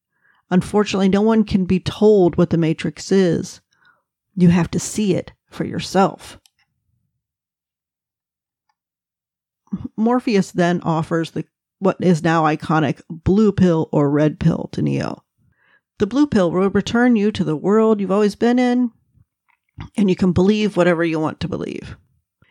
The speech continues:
It has been hailed as this choice between reality and disreality and whatever, but when you hear this, it's, "The red pill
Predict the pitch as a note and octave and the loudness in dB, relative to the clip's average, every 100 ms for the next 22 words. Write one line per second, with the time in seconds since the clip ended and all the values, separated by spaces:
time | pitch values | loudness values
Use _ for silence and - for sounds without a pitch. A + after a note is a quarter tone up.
0 | _ _ _ A#3 A3 G#3 G3 G3 F#3+ F#3+ | _ _ _ 2 2 2 0 0 2 0
1 | D#3 - _ _ _ _ D3+ G#3 G3+ F#3+ | -2 -6 _ _ _ _ 0 0 2 2
2 | F3+ F3 - E3+ D3+ - _ _ - - | 2 0 0 -2 -2 -8 _ _ -18 -10
3 | - A3+ G3 - F#3+ - F3+ E3+ E3 D#3 | 0 2 2 -2 -8 -4 -4 -2 -4 -2
4 | E3 F#3 F#3 E3+ E3 E3 D#3+ D3+ D#3+ D3+ | 0 2 2 2 0 0 -2 -2 -4 -2
5 | F3+ F3+ E3 D#3 D#3 D#3 D3 D#3 D#3 D3 | 0 0 0 -2 0 -2 -2 -2 -2 -2
6 | D3+ E3+ A3 G2 - G3 F#3 - _ F#3 | -2 0 -2 -4 -2 0 0 -4 _ 0
7 | F3 F3 F#3 A3 G#3 A2+ G#2+ D#3+ E3+ - | 2 2 2 2 2 -2 -2 -4 -6 -10
8 | _ _ _ _ _ _ _ _ _ _ | _ _ _ _ _ _ _ _ _ _
9 | - F#3+ F#3+ A3+ A#3+ - A3 | 0 2 4 4 2 0 0